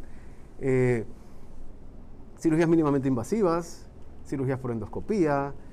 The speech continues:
cirugías, eh, donde solamente tenemos que retirar el fragmento de aquella estru-, de aquella estructura que está produciendo el dolor sin tocar la mayor parte de la columna. Eh,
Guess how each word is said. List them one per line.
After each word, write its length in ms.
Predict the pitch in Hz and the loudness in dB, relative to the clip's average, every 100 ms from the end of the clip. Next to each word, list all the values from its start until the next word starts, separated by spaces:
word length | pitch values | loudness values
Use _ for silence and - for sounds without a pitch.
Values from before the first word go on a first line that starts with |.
| - - - | -16 -16 -14
cirugías, 840 | - 131 123 135 139 139 139 - - | -8 -6 -2 0 2 0 -2 -6 -2
eh, 840 | 131 123 120 120 113 110 104 98 - - - - | 2 4 4 2 0 0 -2 -4 -8 -14 -12 -4
donde 680 | 139 139 131 127 127 123 - | 0 2 2 2 2 0 -6
solamente 500 | - 147 143 143 139 | -6 -2 0 0 -2
tenemos 340 | 135 123 135 131 | -2 0 0 -2
que 340 | - 127 - - - - - | 0 0 0 -6 -14 -14 -8
retirar 480 | 123 131 131 123 135 | -2 -2 0 0 0
el 100 | 135 | -2
fragmento 840 | - 113 120 131 127 147 143 - - - 131 | -2 -2 0 0 0 0 0 0 -8 -12 -6
de 140 | 120 120 | -2 0
aquella 340 | 117 139 135 | 0 0 0
estru-, 320 | 135 - 120 101 | 0 -2 -6 -4
de 140 | 127 | -4
aquella 180 | 135 127 | -2 -2
estructura 460 | 135 135 117 135 135 | -2 -4 -4 -2 -2
que 80 | 123 | -4
está 200 | - 123 | -4 -2
produciendo 460 | 139 120 135 135 | -2 0 0 0
el 80 | 139 | 0
dolor 360 | 117 123 135 131 | 0 0 0 0
sin 540 | - - - 139 127 | -4 -4 -2 0 0
tocar 340 | 117 117 135 131 | 0 -2 -2 0
la 100 | 135 | 0
mayor 280 | 123 120 113 | 0 -2 -2
parte 260 | 127 113 | -2 -2
de 60 | 120 | -2
la 100 | 117 | -2
columna. 560 | 147 214 165 151 147 139 - - - - - - | 0 0 2 2 0 -2 -6 -8 -10 -8 -8 0
Eh, 540 | 135 131 135 131 120 | 4 6 6 6 2